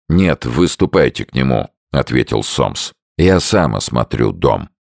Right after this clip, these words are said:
Нельзя при посторонних предаваться сантиментам. А Сомс чувствовал, что может впасть в сентиментальность,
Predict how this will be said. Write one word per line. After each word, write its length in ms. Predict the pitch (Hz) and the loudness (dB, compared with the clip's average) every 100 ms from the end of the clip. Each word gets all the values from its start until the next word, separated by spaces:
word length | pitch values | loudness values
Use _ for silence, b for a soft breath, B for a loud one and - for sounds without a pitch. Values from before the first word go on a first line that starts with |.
| _ _ _ _ _ - | _ _ _ _ _ -4
Нельзя 560 | 80 78 60 78 62 | -2 -2 0 0 0
при 180 | - 55 | -2 -6
посторонних 720 | - 60 - 60 71 78 - | -4 -6 -2 -2 0 -2 -2
предаваться 600 | - 50 55 58 - 57 | -4 -2 0 -2 -2 -6
сантиментам. 920 | - - 57 - 58 52 50 50 50 - _ _ _ | -6 -4 -4 -2 -2 -2 -4 -4 -6 -10 _ _ _
А 120 | - 73 | -4 -2
Сомс 400 | - 73 64 - | 0 0 -2 -4
чувствовал, 680 | 113 92 - 50 50 50 - | -2 -2 -4 -4 -2 -2 -4
что 240 | - 64 | -2 0
может 640 | 65 80 90 60 - - | 2 2 2 0 -4 -12
впасть 600 | - - 69 65 65 - - | -16 -8 -2 0 -2 -6 -10
в 80 | |
сентиментальность, 1300 | - 67 64 65 64 64 - 64 52 50 50 - - | -4 -2 0 0 0 0 0 0 0 -4 -8 -10 -14